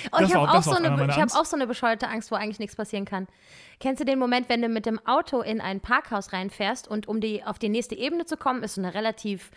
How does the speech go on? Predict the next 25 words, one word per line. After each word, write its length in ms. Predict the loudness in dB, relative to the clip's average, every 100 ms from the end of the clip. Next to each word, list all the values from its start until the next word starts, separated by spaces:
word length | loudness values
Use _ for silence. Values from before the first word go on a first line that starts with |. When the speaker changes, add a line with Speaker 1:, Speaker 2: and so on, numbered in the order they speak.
| -20 -20
Speaker 1:
steile 960 | -10 -10 -2 0 2 2 0 0 -2 -4 _ _ _ _
Überfahrt 440 | 0 4 4 4
Speaker 2:
Ja. 60 | 0
Speaker 1:
nach 60 |
oben? 220 | 0 -2 2
Da 100 | 4
denk 200 | 4 2
ich 120 | 0
immer, 280 | 2 4 2
es 80 |
könnte 180 | 0 0
Speaker 2:
Ja. 60 | 2
Speaker 1:
jetzt 120 | 0
jeden 160 | 0 0
Moment 240 | 0 -2
passieren, 320 | -4 -4 -4
dass 140 | -4 -4
das 160 | -6
Auto 460 | 0 -2 2 0 2
nach 160 | -2 -2
hinten 300 | -4 -2 -4
auf 120 | -2
den 140 | -4
Rücken 220 | -6 -8
fällt. 260 | -10 -12 -12